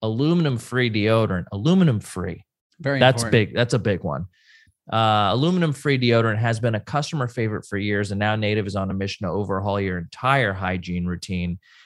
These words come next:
Speaker 1: They create products that are made with simple ingredients like shea butter and coconut oil, so you can smell great all day.
Speaker 2: Native de-, listen, Native deodorant checks a lot of boxes. It's aluminum-free, twenty-four hour protection,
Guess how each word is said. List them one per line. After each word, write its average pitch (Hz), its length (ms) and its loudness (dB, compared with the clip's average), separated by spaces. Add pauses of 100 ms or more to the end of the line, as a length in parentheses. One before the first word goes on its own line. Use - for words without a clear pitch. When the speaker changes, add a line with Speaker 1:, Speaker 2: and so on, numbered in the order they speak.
(140)
Speaker 1:
They 107 100 -2
create 117 340 -2
products 113 400 -2
that 104 80 -6
are 104 60 -2
made 104 180 -2
with 98 120 -6
simple 151 340 -4
ingredients 104 580 -4
like 95 220 -6
shea 113 300 -4
butter 104 340 0
and 90 220 -6
coconut 104 420 -4
oil, 98 280 -2
so 90 120 -10
you 87 80 -10
can 92 140 -10
smell 101 400 -6
great 92 340 -6
all 92 220 -4
day. 87 380 -6 (260)
Speaker 2:
Native 170 380 0
de-, 147 100 -6
listen, 143 300 -2
Native 143 260 0
deodorant 131 340 -2
checks 123 200 -4
a 117 40 -6
lot 117 180 -2
of 107 80 -6
boxes. 110 380 -6
It's 107 100 -12
aluminum-free, 147 760 0
twenty-four 170 520 -2
hour 156 160 2
protection, 127 720 -6